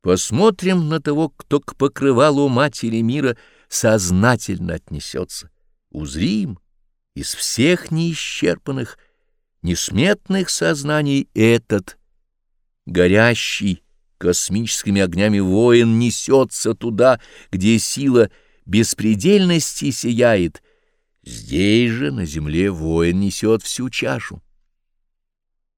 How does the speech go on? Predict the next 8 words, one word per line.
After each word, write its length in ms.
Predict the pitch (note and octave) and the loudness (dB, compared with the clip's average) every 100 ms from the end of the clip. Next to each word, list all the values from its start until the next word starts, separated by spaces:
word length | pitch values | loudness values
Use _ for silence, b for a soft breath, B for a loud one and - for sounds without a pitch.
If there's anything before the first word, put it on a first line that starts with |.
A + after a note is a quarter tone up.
| _ | _
Прекрасно 840 | C#3+ D#3+ - G#2 C3 B2+ - G#2 | -4 -4 2 6 6 4 2 -2
претворение 600 | F#2 F2+ F2 E2+ F#2+ F#2 | -2 -4 -2 0 2 0
понятия 480 | E2 D#2+ F2 F2 D#2+ | -2 -2 -2 -2 -6
труда 420 | - D2+ C#2 A2+ - _ _ _ _ | -10 -4 0 0 -2 _ _ _ _
в 100 | G#2 | -6
нашу 400 | D#3 E3+ - A2+ | -4 -4 -6 -4
жизнь 380 | F2 C3 A2 - | -2 -2 -2 -6
настоящую. 720 | C#2+ - C#2 D#2 - - - | -10 -8 -10 -10 -12 -18 -20